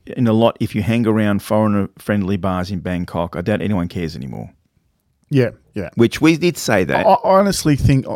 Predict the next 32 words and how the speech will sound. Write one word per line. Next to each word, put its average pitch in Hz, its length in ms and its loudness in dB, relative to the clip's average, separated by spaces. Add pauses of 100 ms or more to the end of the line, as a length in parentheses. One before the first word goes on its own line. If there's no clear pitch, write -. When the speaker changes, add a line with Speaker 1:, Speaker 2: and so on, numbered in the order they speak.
(100)
Speaker 2:
I, 151 220 2
m-, - 680 -2
maybe 160 420 4
not 127 280 4
even 120 180 2
thirty 120 300 0
years 110 180 0
ago, 110 160 2
maybe 131 220 0
say 107 200 -2
ten 104 240 -6
years 101 180 -4
ago, 98 200 0
'cause 107 160 -2
I 135 140 2
know 123 200 2
I've 110 120 0
been 117 220 0
there 110 160 0
and 104 100 -4
searched - 400 -4
and 113 140 -4
looked 120 200 -2
for 113 240 -2
it - 20 0
on 104 120 -2
YouTube 110 420 -4
to - 60 -10
play 113 280 -4
it, - 60 -8
and 101 140 -10
it, 117 60 -12